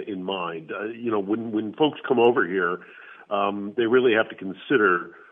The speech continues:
what it is they're doing, why they're doing it, and whether or not their skill set is such that, um, it would be, uh, an appropriate thing to do. Uh, I am not saying that these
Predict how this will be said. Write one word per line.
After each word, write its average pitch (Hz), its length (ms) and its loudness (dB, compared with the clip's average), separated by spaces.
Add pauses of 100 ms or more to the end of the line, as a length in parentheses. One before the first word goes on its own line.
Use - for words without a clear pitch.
what 117 160 0
it 107 140 0
is 92 180 -2
they're 92 180 2
doing, 104 480 4
why 101 320 4
they're 95 160 2
doing 90 440 0
it, 95 180 -6
and 92 180 -8
whether 104 260 0
or 92 40 0
not 98 260 -2
their 87 160 -6 (140)
skill 123 340 2
set 85 340 -4
is 90 180 -6 (120)
such 92 180 -2 (180)
that, 90 340 -8
um, 90 400 -6 (160)
it 113 300 -12
would 98 200 -8
be, 90 560 -10 (400)
uh, 92 440 0 (840)
an 120 280 -6
appropriate 156 480 2
thing 107 160 0
to 82 60 -16
do. 80 540 2 (400)
Uh, - 60 -2 (320)
I 147 60 6
am 127 120 4
not 110 240 0
saying 101 200 0
that 95 160 -4
these 92 180 -6